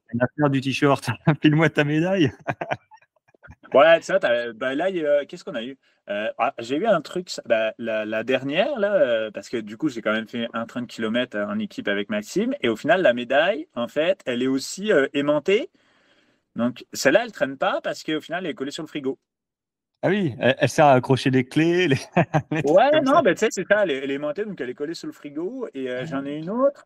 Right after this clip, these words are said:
Speaker 2: euh, qui était super sympa où, en impression trois D,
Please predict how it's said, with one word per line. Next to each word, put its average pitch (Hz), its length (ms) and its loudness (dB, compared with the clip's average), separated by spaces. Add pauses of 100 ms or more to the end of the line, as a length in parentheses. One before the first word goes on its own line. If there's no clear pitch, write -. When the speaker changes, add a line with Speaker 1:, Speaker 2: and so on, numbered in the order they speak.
Speaker 2:
euh, 131 180 -4
qui 120 120 -16
était 120 180 -12
super 202 360 -6
sympa 196 500 -2
où, 214 340 0 (540)
en 131 180 2
impression 208 440 0
trois 160 240 4
D, 196 340 -2